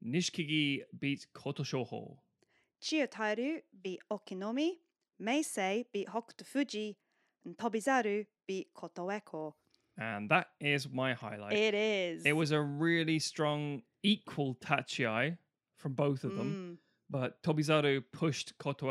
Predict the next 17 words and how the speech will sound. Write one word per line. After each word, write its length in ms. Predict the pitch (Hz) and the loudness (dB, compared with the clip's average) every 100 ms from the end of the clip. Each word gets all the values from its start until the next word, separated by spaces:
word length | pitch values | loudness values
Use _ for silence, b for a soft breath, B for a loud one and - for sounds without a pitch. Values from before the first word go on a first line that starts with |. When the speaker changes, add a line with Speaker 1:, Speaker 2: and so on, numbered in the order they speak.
| 131 | -4
Speaker 1:
Eko 300 | - 120 117 | -4 -6 -2
back 320 | 165 175 160 151 | 4 4 4 -2
just 200 | 208 - | -6 -2
a 60 | |
little, 540 | 160 160 185 190 185 - b b b | 0 2 2 0 0 -2 b b b
and 100 | 131 | -2
then 60 | |
he 60 | 135 - | -2 -2
kicked 300 | - 277 - | -2 -2 -2
his 220 | 226 175 | -2 -2
right 320 | 165 202 202 | 0 0 0
leg 160 | 185 185 | 0 2
out 240 | 175 165 | 2 0
for 180 | - 156 | -2 2
a, 160 | 151 147 b b b - | 2 2 b b b -2
uh, 360 | 135 135 131 127 - | 2 4 4 0 -4
kakeeshi. 600 | 240 - - 220 202 | -6 -6 -8 -2 -2